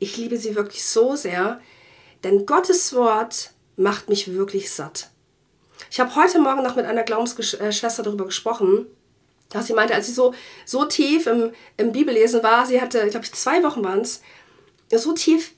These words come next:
die Bibel gelesen, dass sie halt einfach irgendwie <laughs> weniger gegessen hat, weil das Wort Gottes so satt gemacht hat. Und ich kann es euch bestätigen. Ich werde euch in ein paar Wochen mitnehmen, was ich gerade durchlaufe, dann, dann werde ich euch das nochmal besser,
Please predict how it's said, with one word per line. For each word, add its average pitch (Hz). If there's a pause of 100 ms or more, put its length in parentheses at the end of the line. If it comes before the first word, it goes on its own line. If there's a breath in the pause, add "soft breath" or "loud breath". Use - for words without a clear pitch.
die 247
Bibel 285
gelesen, 233
dass 226
sie 240
halt 240
einfach 220
irgendwie 240
<laughs> 208
weniger 247
gegessen 214
hat, - (440 loud breath)
weil 214
das 247
Wort 269
Gottes -
so 294
satt 349
gemacht 165
hat. - (800 soft breath)
Und 214
ich -
kann 254
es 254
euch -
bestätigen. 202
Ich -
werde 311
euch 254
in 262
ein 247
paar 254
Wochen 247
mitnehmen, 226 (800)
was 240
ich 226
gerade 220
durchlaufe, 214
dann, 202 (240 loud breath)
dann 208
werde 214
ich 220
euch 208
das -
nochmal 196
besser, 202